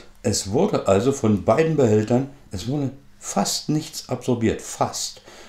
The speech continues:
Fast komme ich noch gleich auf, warum fast. So, zweitens,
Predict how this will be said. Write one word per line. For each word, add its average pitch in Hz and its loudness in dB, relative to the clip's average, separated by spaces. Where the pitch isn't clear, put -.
Fast - 0
komme 123 4
ich 110 -2
noch 110 -2
gleich 104 -2
auf, 104 -6
warum 92 0
fast. - -8
So, - 0
zweitens, 120 0